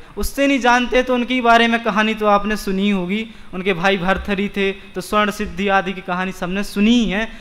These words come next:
तो उन्होंने लिखी परम अध्यात्म तरंगिणी। ये टीका संस्कृत भाषा में लिखी है और इसकी अपनी ही विशेषता है।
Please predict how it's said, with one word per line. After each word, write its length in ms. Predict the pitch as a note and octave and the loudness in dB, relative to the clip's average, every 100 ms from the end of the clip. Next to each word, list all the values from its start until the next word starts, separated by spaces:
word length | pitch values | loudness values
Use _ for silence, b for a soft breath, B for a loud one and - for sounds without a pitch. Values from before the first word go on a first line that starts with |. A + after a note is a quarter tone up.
| B B | B B
तो 80 | A#3 | -2
उन्होंने 280 | A#3+ B3+ B3 | 0 2 2
लिखी 260 | A3+ C4 | 0 -4
परम 400 | A#3+ - A#3+ B3+ | -6 2 4 4
अध्यात्म 500 | A3+ G3+ E3+ G3+ G#3+ | 0 -4 -2 -2 -2
तरंगिणी। 580 | A3 F3+ E3 E3 E3+ D3 - b b G3 | -6 -6 -4 -6 -6 -8 -14 b b -4
ये 100 | G#3+ | 0
टीका 360 | B3 B3+ B3 | 0 4 4
संस्कृत 440 | A#3+ G3 G3 A#3+ A3 | 4 0 0 0 2
भाषा 340 | G3+ G#3 A3+ | 2 2 0
में 100 | G#3+ | -2
लिखी 260 | G3+ - A#3 | -4 -4 -2
है 220 | B3+ B3+ - - | -2 -4 -14 0
और 140 | A3+ | 0
इसकी 260 | B3+ - B3+ | 0 0 2
अपनी 260 | A#3 B3 | 2 4
ही 60 | C4+ | 2
विशेषता 500 | A#3 A3 G3+ - G3+ | 0 -2 -4 -2 0
है। 200 | E3 D3 | 0 -4